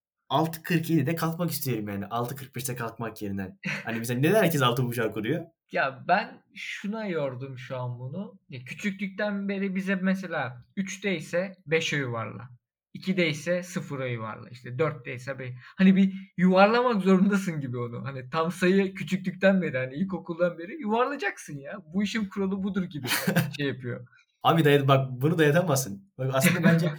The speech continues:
Speaker 2: <laughs>
Speaker 1: mesela bir şey diyoruz ya, işte beş dakikaya geleceğim, on dakikaya geleceğim. Ama hiçbir zaman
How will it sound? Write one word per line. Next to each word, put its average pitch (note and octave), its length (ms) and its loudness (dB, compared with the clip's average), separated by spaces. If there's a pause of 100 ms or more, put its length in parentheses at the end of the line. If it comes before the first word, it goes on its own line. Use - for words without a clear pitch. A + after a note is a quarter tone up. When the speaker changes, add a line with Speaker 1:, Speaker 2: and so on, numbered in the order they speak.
Speaker 2:
<laughs> - 140 -20
Speaker 1:
mesela E3 400 4
bir D#3+ 60 4
şey E3+ 200 2
diyoruz F#3+ 220 0
ya, G2 160 0
işte - 240 -6
beş C#3 180 6
dakikaya B2+ 260 2
geleceğim, B2 300 0
on C3+ 160 4
dakikaya C3 280 0
geleceğim. A2 260 -6
Ama D3 120 2
hiçbir F#3+ 160 0
zaman E3 200 6